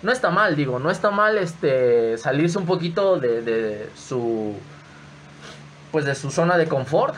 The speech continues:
como a mí me pasa, pues, de que este canal es de cine, pero ando haciendo aquí reacciones. Digo, no está mal, lo malo es que de repente como que, chingado, o sea,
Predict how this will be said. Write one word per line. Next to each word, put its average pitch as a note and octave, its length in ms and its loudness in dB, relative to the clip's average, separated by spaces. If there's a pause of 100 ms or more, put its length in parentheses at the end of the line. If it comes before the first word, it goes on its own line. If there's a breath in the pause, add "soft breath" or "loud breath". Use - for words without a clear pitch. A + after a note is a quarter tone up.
como C#3+ 220 -2
a C3+ 40 -2
mí D3+ 140 0
me E3 80 2
pasa, G3+ 280 -2
pues, F#3 160 -4
de E3+ 140 0
que - 100 -4
este D#3+ 160 -2
canal D3 300 0
es D3 120 0
de D3 80 0
cine, G3+ 260 -2
pero B2 200 2
ando C#3 120 0
haciendo D3 260 0
aquí D3+ 160 -4
reacciones. D3+ 640 -2 (260)
Digo, A#2 240 -2
no B2 320 -2
está C3+ 480 -2
mal, F#3 360 2
lo B2+ 100 2
malo D3 280 0
es D#3+ 100 -2
que F3+ 100 0
de D#3 80 4
repente D3 400 -2
como C3 240 -2
que, A#2+ 640 2
chingado, C3+ 280 -2
o - 20 -8
sea, A#2+ 180 -4